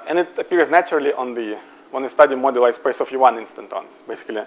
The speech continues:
as Eric, Eric Carlson mentioned some of that results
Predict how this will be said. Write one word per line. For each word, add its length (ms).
as 160
Eric, 300
Eric 220
Carlson 380
mentioned 300
some 220
of 100
that 160
results 360